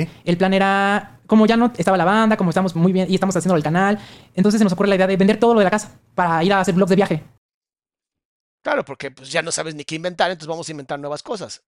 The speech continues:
Speaker 2: <clears throat> ¿Ves lo que pasa cuando no sabes quién eres? ¿Ves lo que pasa cuando no tienes claro cómo quieres que tu contenido sea?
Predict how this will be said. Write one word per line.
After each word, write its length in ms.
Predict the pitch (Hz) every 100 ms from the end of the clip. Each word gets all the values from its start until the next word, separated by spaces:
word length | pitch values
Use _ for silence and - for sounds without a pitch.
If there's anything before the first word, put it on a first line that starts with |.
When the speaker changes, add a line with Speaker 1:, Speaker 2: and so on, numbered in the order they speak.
| -
Speaker 2:
<clears throat> 560 | 254 - - 165 131
¿Ves 140 | 147 175
lo 80 |
que 80 | 175
pasa 240 | 160 147 165
cuando 180 | 160
no 140 | 143 147
sabes 280 | 151 147 -
quién 160 | 139
eres? 300 | 131 160 - _ _ -
¿Ves 140 | 131
lo 100 | 156
que 80 | 269
pasa 240 | - -
cuando 200 | 143 135
no 40 | 127
tienes 240 | 147 139
claro 340 | - 123 156 _ _
cómo 260 | - 147 151
quieres 260 | 143 156
que 100 | -
tu 100 | 127
contenido 400 | - 117 120 131 135
sea? 260 | 127 196